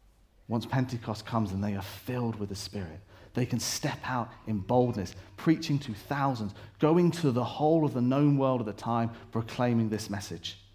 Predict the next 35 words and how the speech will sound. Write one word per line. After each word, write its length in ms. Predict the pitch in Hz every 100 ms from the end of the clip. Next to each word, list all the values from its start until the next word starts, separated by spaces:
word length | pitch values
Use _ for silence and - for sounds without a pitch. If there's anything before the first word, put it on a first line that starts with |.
| _ _ - - -
Because 260 | 113 127
the 100 | 120
Spirit 600 | 123 - 127 123 117 - 123
of 140 | 101
God 260 | 107 104 -
is 180 | 101 104
in 160 | 104
them, 180 | 87 85 - -
transforming 800 | - - 147 143 - 147 139 127
them 180 | 104 98
from 180 | 101 104
the 120 | 104
inside 420 | 101 101 101 98
out. 440 | 95 82 - - - - - _ _ _ _ _ -
Paul 260 | 190 180 160
even 180 | 139
says 260 | 131 156 127
in 80 | 123
Second 320 | 143 123 120
Corinthians, 540 | 135 131 113 98 92 - - -
"If 180 | 170 170
you 140 | 180
are 140 | 180 165
in 100 | 160
Christ, 320 | 170 160 151
then 140 | 147
you 180 | 151 160
are 100 | 151
a 60 | 139
new 380 | 143 151 160
creation. 680 | 147 147 139 143 - 113 92 - - -
The 140 | 131
old 300 | 139 139 139
is 120 | 131
gone. 360 | 120 135 117